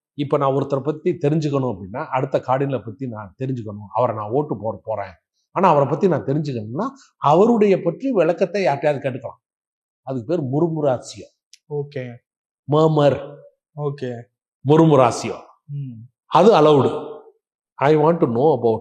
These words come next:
Speaker 1: that person.
Speaker 2: ம்.
Speaker 1: I have this, is it correct information?"
Speaker 2: ம்.
Speaker 1: அப்படின்னு கேட்டுக்கலாம்.
Speaker 2: ம், ம், ம், ம், ம்.
Speaker 1: ஆனா கேம்பெயின் கிடையாது.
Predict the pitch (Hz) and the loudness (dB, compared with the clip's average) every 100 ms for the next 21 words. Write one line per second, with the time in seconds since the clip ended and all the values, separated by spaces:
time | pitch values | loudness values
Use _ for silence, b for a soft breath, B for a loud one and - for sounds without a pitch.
0 | - 92 - 101 92 - 160 - _ _ | -4 -12 -12 -14 -14 -14 -18 -20 _ _
1 | 147 147 143 117 135 135 117 143 143 127 | -14 -12 -12 -12 -2 0 0 -4 -6 -6
2 | 180 135 131 160 - 110 127 - 107 98 | -4 -6 -4 -6 -2 0 0 -4 -8 -8
3 | 95 85 151 156 139 143 156 131 - 98 | -12 -14 -14 -8 -4 -2 0 -2 -2 -12
4 | - 156 160 147 147 151 139 143 131 135 | -14 -16 -14 -12 -12 -14 -14 -14 -14 -14
5 | 123 127 127 117 120 139 135 - 139 143 | -14 -14 -16 -8 -2 0 0 2 2 2
6 | 143 107 - - - | 0 -2 -8 -14 -16